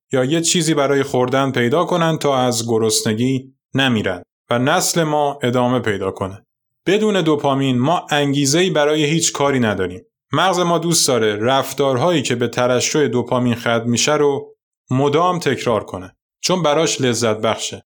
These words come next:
مثل لیست زدن بستنی تو هوای گرم تابستون.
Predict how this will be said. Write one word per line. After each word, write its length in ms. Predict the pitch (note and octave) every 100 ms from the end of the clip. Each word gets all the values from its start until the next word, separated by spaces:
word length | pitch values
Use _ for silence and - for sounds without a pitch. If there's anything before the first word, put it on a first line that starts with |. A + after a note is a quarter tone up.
| -
مثل 360 | D3 D3 A#2+
لیست 340 | A2 A2+ A#2+ -
زدن 400 | B2+ C3 B2 A2
بستنی 560 | A#2 A#2 - C3 F#3+
تو 140 | - D#3+
هوای 440 | B2 A#2+ C3 B2+
گرم 320 | A2+ D#3+ E3+
تابستون. 560 | D#3+ A2+ G2 F#2+ - G2+